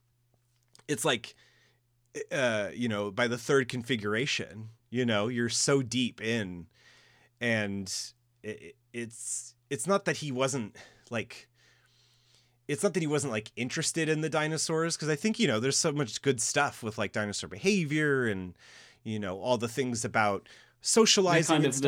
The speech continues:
Speaker 1: stuff.
Speaker 2: tool, aren't they? They're the tool to carry the human story through.
Speaker 1: Yeah. Yeah.
Speaker 2: You know, they, they sort of add the, the, the real-time Jeopardy, I suppose, don't they?
Speaker 1: Yeah. <laughs> Oh my
Speaker 2: Yeah.
Speaker 1: gosh, when Levine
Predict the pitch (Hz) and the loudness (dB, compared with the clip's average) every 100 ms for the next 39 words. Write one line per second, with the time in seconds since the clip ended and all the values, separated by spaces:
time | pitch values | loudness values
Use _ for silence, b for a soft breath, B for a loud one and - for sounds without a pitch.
0 | 139 - 175 127 131 131 110 104 104 123 | 2 4 4 6 6 4 2 -2 0 0
1 | 131 127 165 151 117 - 139 120 117 113 | 0 -2 2 2 0 -4 0 2 2 0
2 | 117 110 135 117 110 107 - 123 113 98 | -4 0 2 2 0 -2 -2 0 0 -4
3 | - 120 101 - - 120 101 71 - _ | -6 -4 -4 -6 -10 -4 -4 -4 -20 _
4 | _ _ _ _ _ _ - 104 117 107 | _ _ _ _ _ _ -12 -8 -4 -4
5 | 110 120 123 123 113 131 120 110 123 123 | -2 -2 -2 -2 -2 -4 0 0 0 -2
6 | 117 - 120 113 107 117 127 127 117 123 | -6 -4 -4 -2 -2 0 2 2 0 0
7 | 107 127 120 107 92 95 - - 90 98 | 0 0 0 -2 -6 -6 -12 -12 -12 -6
8 | 117 110 85 80 - 123 92 80 147 120 | -2 -2 -4 -10 -4 0 0 -2 -6 -4
9 | 151 - 151 - B B B B 110 117 | -6 -4 -8 -8 B B B B -2 2
10 | 104 107 - 131 113 98 101 98 98 101 | 4 2 0 -2 -2 -2 -2 -2 -4 -6
11 | 104 | -8